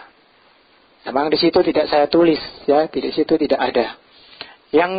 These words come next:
urutan ketiga itu dikatakan manusa manusu. Wujudnya manusia,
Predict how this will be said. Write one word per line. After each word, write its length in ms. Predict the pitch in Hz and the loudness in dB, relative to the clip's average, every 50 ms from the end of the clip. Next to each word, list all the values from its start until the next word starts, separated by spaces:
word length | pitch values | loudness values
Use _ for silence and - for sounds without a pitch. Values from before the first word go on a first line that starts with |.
| 196 196 190 196 208 226 - | -6 -6 -6 -8 -10 -6 -2
urutan 480 | - 226 226 240 233 - 233 233 233 | 0 2 2 2 2 0 0 -2 -2
ketiga 400 | 208 214 - 208 185 - 180 180 | -2 -2 0 0 0 2 2 2
itu 240 | 180 175 - 226 233 | 2 2 2 2 2
dikatakan 560 | 208 156 147 147 139 - 156 - 175 175 175 | 4 4 2 2 2 0 0 0 -2 -2 -2
manusa 880 | 185 190 185 180 175 175 175 175 185 190 - - - 196 185 180 170 190 | -6 -12 -12 -6 -2 -2 0 2 2 0 0 0 0 0 0 0 -2 -4
manusu. 720 | 190 170 156 147 147 147 143 139 - - 147 123 113 117 - - _ _ _ _ _ _ _ _ _ _ _ _ _ _ | -4 -2 -2 0 0 0 0 0 0 0 -2 -2 -2 -6 -12 -20 _ _ _ _ _ _ _ _ _ _ _ _ _ _
Wujudnya 560 | - 190 202 202 - 233 233 240 226 226 214 208 | 0 2 2 2 2 0 0 0 0 0 0 0
manusia, 800 | 196 185 175 170 170 165 - - 151 147 147 147 156 185 208 | 0 0 0 0 0 0 0 0 2 2 2 4 2 0 -2